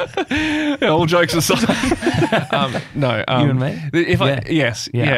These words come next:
Speaker 1: yeah. So I, I was, I was gonna go exactly the same situation. I was like, I needed some fresh air. I needed to get out of the studio. I needed to go for a walk.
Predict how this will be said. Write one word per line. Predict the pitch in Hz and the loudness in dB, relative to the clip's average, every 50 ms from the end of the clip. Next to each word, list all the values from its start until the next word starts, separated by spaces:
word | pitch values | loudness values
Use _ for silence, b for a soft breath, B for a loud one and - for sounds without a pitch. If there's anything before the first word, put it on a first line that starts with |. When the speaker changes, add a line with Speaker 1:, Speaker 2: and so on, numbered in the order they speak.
| 113 - | 0 0
Speaker 1:
yeah. | - | -2
So | 139 151 143 143 135 | 0 0 2 2 2
I, | 143 147 123 135 | 2 2 2 2
I | 143 | 2
was, | 143 147 139 123 - - - | 2 0 -2 -4 -6 -6 -2
I | - 127 135 | 0 0 2
was | 135 131 127 | 0 0 -2
gonna | - 123 123 120 117 | -2 -2 -2 -2 -4
go | 113 123 - 123 117 117 117 113 117 113 110 107 - - _ _ - | -6 -4 -4 -2 -2 0 0 0 -2 -2 -2 -4 -6 -8 _ _ -8
exactly | 135 120 135 127 151 165 160 - 151 | -6 -4 -2 -2 -2 -4 -2 -2 -4
the | 139 | -2
same | - 139 123 120 113 | -2 -2 -2 -2 -2
situation. | - 117 - - 113 110 113 - - 120 | -4 -6 -4 -2 -2 -2 -2 -4 -4 -4
I | |
was | 117 110 | -4 -2
like, | 117 104 | -2 0
I | 110 | 0
needed | 117 117 113 117 113 | 0 0 -2 -2 -4
some | - 120 110 | -4 -4 -4
fresh | - - 110 104 - - | -2 -2 -4 -2 -4 -4
air. | - 78 | -4 -4
I | 95 110 | -4 -4
needed | 113 110 110 107 | -4 -4 -6 -6
to | - 117 | -8 -10
get | 104 - - 120 113 110 | -8 -6 -4 -2 -2 0
out | 113 120 107 | -2 -2 -4
of | 101 - | -4 -6
the | - | -6
studio. | - - - 117 113 110 110 110 | -8 -6 -6 -6 -4 -4 -4 -4
I | 107 | -4
needed | 107 110 104 110 - | -4 -4 -6 -6 -6
to | - - | -6 -4
go | 117 110 113 | -4 -4 -4
for | - - 117 | -4 -6 -4
a | 110 | -4
walk. | 110 113 104 80 - | -2 -4 -4 -6 -8